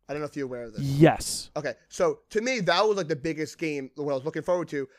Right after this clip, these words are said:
Speaker 1: Uh, my Mets ticket agent, um, shout out to Kalen. Awesome, awesome. The best Mets ticket agent I ever had. And I've been a Mets plan holder since oh five,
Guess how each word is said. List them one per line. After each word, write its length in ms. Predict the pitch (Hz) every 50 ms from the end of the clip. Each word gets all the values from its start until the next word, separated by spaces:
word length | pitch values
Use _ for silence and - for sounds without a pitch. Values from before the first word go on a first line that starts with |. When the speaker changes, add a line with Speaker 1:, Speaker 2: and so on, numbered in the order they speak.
| _ _ _ _ _ _
Speaker 1:
Uh, 300 | - 135 131 127 123 123 117
my 160 | 143 156 160 165 - 180
Mets 200 | 175 175 175 -
ticket 200 | - 190 175 165
agent, 380 | 160 156 143 156 147 147 - - _ _ _ _ -
um, 340 | 131 127 127 120 120 120
shout 240 | 117 - - 160 151
out 120 | 151 143 -
to 40 | -
Kalen. 380 | - 165 151 147 143 139 135 - _ _ _ -
Awesome, 480 | 143 151 151 151 - - 165 151 135 - _ _ -
awesome. 320 | 151 151 147 - - 143
The 60 | 139
best 260 | 123 - 156 156 -
Mets 160 | 165 165 147 -
ticket 200 | - 170 151 151
agent 220 | 147 143 143 143
I 100 | 135 143
ever 120 | 147 147 143
had. 340 | 131 147 143 139 139 139 - _ _ _ _ _ -
And 80 | 139 143
I've 60 | 139
been 100 | 151 147
a 60 | 143
Mets 200 | 147 147 139 -
plan 200 | - - 160 147
holder 220 | 147 147 143 139
since 240 | 123 - 135 117 - _ _
oh 80 | 147 139
five, 380 | 131 - 131 123 120 131 -